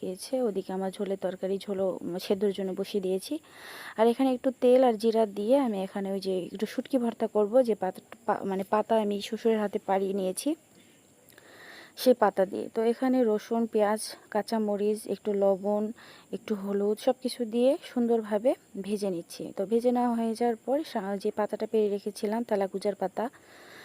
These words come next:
তো এটাকে কী নামে কোন অঞ্চলে ছিল আর আদৌ খায় কিনা সেটাও আমাদের কমেন্টে জানাবেন। আর এখানে সেদ্ধর জন্য পানি দিয়ে দিয়ে সুন্দরভাবে এটাকে ঢাকনা দিয়ে ঢেকে সেদ্ধর জন্য বসিয়ে দিব।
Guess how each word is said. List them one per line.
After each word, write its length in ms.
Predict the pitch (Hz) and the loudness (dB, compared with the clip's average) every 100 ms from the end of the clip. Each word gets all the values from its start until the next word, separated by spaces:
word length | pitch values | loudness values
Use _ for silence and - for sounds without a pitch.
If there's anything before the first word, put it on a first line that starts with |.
| - | -8
তো 60 | - | 0
এটাকে 380 | 226 240 - 254 | 2 2 4 2
কী 180 | - 254 | 4 2
নামে 280 | 247 247 | 2 0
কোন 200 | 240 233 | 0 0
অঞ্চলে 460 | 208 208 208 233 226 | 0 0 2 2 0
ছিল 220 | - 220 | 0 0
আর 300 | 233 - 185 196 | 0 0 -2 -2
আদৌ 340 | - 196 226 254 | -2 2 4 4
খায় 260 | - 233 220 - | 2 -2 0 0
কিনা 200 | 233 247 | 0 0
সেটাও 280 | 208 202 | -2 -2
আমাদের 280 | 185 180 185 | -2 -4 -6
কমেন্টে 400 | - 180 190 220 | -6 -6 -4 -4
জানাবেন। 420 | 208 208 214 277 330 _ - - - - - - - | -2 0 2 2 0 _ -20 -20 -20 -20 -20 -20 -6
আর 120 | 208 | -2
এখানে 240 | 214 226 226 | 0 0 0
সেদ্ধর 320 | 233 202 226 | -2 0 0
জন্য 240 | 226 233 | 0 -2
পানি 280 | 233 190 196 | 0 -2 -2
দিয়ে 180 | 208 202 | -2 0
দিয়ে 160 | 247 | 2
সুন্দরভাবে 560 | 277 233 214 202 202 196 | 2 -2 -2 -2 0 0
এটাকে 240 | 185 196 | -2 -2
ঢাকনা 360 | 190 196 202 202 | -4 -4 -4 -2
দিয়ে 120 | 214 | -2
ঢেকে 340 | 208 214 - 269 | 0 0 2 0
সেদ্ধর 280 | 208 190 | 0 -2
জন্য 240 | 190 202 247 | -2 -2 0
বসিয়ে 360 | 254 208 196 - | 0 0 -4 -6
দিব। 180 | - | -10